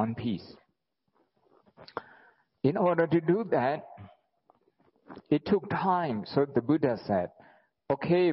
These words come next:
for you to collect enough materials, I give you one month time." So the monk had to make that, had to collect materials and make that robe within one month.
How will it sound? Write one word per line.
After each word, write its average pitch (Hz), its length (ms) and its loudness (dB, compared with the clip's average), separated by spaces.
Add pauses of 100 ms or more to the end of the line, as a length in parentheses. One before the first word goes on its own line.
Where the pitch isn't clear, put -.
(120)
for 151 140 2
you 131 220 0
to 156 100 2
collect 143 440 0
enough 147 540 0
materials, 135 680 0 (500)
I 120 100 0
give 139 260 2
you 151 100 4
one 139 320 0 (120)
month 113 180 -4 (140)
time." 92 300 -6 (1800)
So 131 100 4 (100)
the 147 40 0
monk 139 500 -2
had 123 240 -2
to 110 80 -6 (120)
make 123 240 0 (180)
that, 113 160 0 (960)
had 123 220 -2
to 113 320 0
collect 127 340 0
materials 127 760 0
and 117 180 -4
make 120 280 0
that 113 160 0 (140)
robe 101 240 0
within 113 360 0
one 208 240 -4
month. - 320 -8